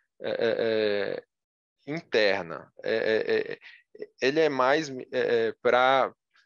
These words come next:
se cadastrar, né, a, a, as ideias e, e a, o time de inovação, ele,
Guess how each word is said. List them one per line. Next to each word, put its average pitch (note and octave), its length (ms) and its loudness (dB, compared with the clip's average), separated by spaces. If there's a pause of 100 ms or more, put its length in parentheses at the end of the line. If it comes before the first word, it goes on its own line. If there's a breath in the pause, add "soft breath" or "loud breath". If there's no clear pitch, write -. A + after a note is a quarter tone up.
(320 soft breath)
se - 240 -12
cadastrar, C#3 840 2
né, C3+ 180 -2
a, F#2 400 -6
a, F#2 260 -8
as G2+ 120 -8
ideias A2+ 680 2 (100)
e, D3+ 420 -8 (140)
e C3 280 -2
a, C3 180 4
o B2+ 80 -2
time F3+ 380 -4
de C3 160 -6
inovação, A#2 840 0
ele, C#3 400 -4